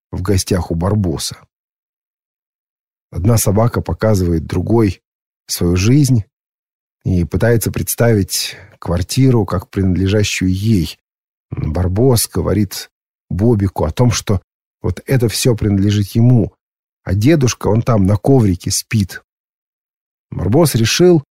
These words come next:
что квартира принадлежит ему.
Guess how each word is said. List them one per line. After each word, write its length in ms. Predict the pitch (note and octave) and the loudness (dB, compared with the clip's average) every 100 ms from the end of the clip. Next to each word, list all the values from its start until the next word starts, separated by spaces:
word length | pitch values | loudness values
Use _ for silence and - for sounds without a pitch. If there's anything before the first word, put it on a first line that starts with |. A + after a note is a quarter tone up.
| _ _ _ _ _ _ | _ _ _ _ _ _
что 280 | - - A#2 | -4 -2 -2
квартира 840 | - A2 B2 - - G#3+ F3 F2 - _ _ _ _ _ _ _ | 0 0 2 0 2 4 4 0 -6 _ _ _ _ _ _ _
принадлежит 560 | G#2+ A#2 A2+ B2 D#3 C3+ | 2 4 4 4 2 4
ему. 460 | D3+ E3+ D3 - | 4 6 4 0